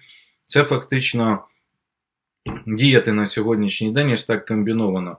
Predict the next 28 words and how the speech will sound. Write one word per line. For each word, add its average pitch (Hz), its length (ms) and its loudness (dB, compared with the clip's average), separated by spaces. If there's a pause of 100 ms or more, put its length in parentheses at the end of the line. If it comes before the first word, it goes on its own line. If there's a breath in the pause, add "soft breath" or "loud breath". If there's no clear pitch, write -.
(340 soft breath)
Атакувати 120 840 0 (380)
на 120 200 2
півдні, 127 580 -2 (340 loud breath)
а, 117 340 0
продовжувати, 110 920 -2 (160)
застосовуючи 110 800 -2
ті 120 140 -2
засоби, 101 480 0
які 98 200 -4
можемо 101 380 -2
дозволити, 98 720 -4 (360 loud breath)
з 101 80 -6
метою, 120 440 0
щоб 104 200 -2
врешті, 104 580 0
е, 95 480 0
в 90 120 -10
якийсь 107 420 -4
період 104 400 0
часу 98 380 -2
прорвати 104 480 0
цю 98 200 -6
лінію 98 340 0
оборони 95 460 -2
і 90 40 -10
вийти 95 320 -4
на 92 120 -4
певний 92 440 -4